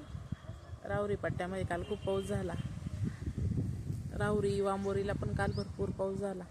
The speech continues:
इकडं बघा, अजून पावसाळ्यासारखीच हिरवळ आहे सगळीकडं, पूर्ण अजून हिरवं हिरवंच आहे.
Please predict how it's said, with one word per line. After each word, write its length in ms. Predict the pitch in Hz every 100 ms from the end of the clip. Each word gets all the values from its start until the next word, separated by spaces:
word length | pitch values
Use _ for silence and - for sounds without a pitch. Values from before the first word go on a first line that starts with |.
| - - - - - - - - - - - - - - -
इकडं 280 | 196 196 196
बघा, 260 | 208 208
अजून 540 | 196 208 202 185 170 170 170 - - - - -
पावसाळ्यासारखीच 800 | 196 214 226 196 196 202 220 208
हिरवळ 360 | 220 190 170 185
आहे 160 | 190 233 - - - - - - - - - - -
सगळीकडं, 340 | 202 196 202
पूर्ण 260 | 196 208 202
अजून 220 | 208 208
हिरवं 320 | 202 196 185
हिरवंच 460 | 185 190 180 196 -
आहे. 140 | 175